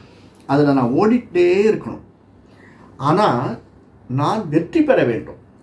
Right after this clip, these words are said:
ஓடிட்டே இருந்தா என்ன புண்ணியம்? வாழ்க்கை பூரா ஓடிட்டே தான் இருப்போம். எப்படி வெற்றி பெறுது? இல்லையா? நம்ம இந்த பிறவி எடுத்துட்டோம், ஏதோ ஒரு இடத்துல பிறந்திருக்கோம், ஏதோ ஒரு சில காரியங்களை செய்து கொண்டிருக்கிறோம். எப்படியாவது வாழ்க்கையில முன்னுக்கு வரணும்.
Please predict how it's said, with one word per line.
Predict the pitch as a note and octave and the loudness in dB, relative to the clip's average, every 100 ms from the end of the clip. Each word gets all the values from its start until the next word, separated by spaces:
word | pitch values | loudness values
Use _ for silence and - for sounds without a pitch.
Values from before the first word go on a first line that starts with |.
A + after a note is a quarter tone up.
| A2+ A#2+ | -8 -4
ஓடிட்டே | D3 E3 F#3 | 0 0 0
இருந்தா | G3+ E3 | 0 0
என்ன | D#3 B2+ | 0 0
புண்ணியம்? | B2 G2 G2+ - | -4 -6 -10 -8
வாழ்க்கை | - D#3 D#3+ | -4 -2 -2
பூரா | F3 F#3+ | 0 2
ஓடிட்டே | C#3 D#3 D3 D3+ | 2 0 0 -2
தான் | E3 | -2
இருப்போம். | - - - - - - - - - - - | -6 -14 -20 -20 -20 -20 -20 -20 -20 -20 -2
எப்படி | D3 G#3+ - D4+ C4 | 2 2 4 2 4
வெற்றி | C#3 - | 2 0
பெறுது? | - A2+ - - - _ _ - - - _ - - - - | -4 -4 -8 -16 -20 _ _ -20 -20 -20 _ -20 -20 -20 -10
இல்லையா? | A2+ A2+ A#2 - - - - | -6 -4 -6 -10 -20 -20 -8
நம்ம | A2 B2 | -4 -2
இந்த | A2+ G#2+ | -2 -4
பிறவி | B2 D#3 A#3 | -2 0 4
எடுத்துட்டோம், | F3+ F3 G3+ E3 E3 - - - - - - | 2 2 -4 -6 -8 -14 -20 -20 -20 -14 -2
ஏதோ | C3+ D3+ G#3+ | 2 2 2
ஒரு | B3+ A3 | 2 0
இடத்துல | D#3 F3 F3 | 0 -2 -2
பிறந்திருக்கோம், | C#3+ D3 C3 B2 B2+ - - - - - - - | -2 -2 -4 -6 -10 -12 -20 -20 -20 -20 -20 -6
ஏதோ | C#3+ G#3 A3+ D4 | 2 4 4 4
ஒரு | B3 - | 2 2
சில | E3 D3 | -2 -2
காரியங்களை | D3+ G3+ F#3 D3 F3 | 0 0 0 0 -2
செய்து | C#3+ D3+ D#3+ | 0 2 2
கொண்டிருக்கிறோம். | C3 A#2 - A2 G#2 - - - - | -2 -4 -6 -8 -10 -10 -20 -20 -4
எப்படியாவது | D3 - - G#3+ C#3 F#3 A#2+ | -2 0 0 2 2 0 -2
வாழ்க்கையில | B2 B2+ A#2+ B2 | -4 -4 -8 -6
முன்னுக்கு | A2+ B2 - | -8 -8 -12
வரணும். | - | -16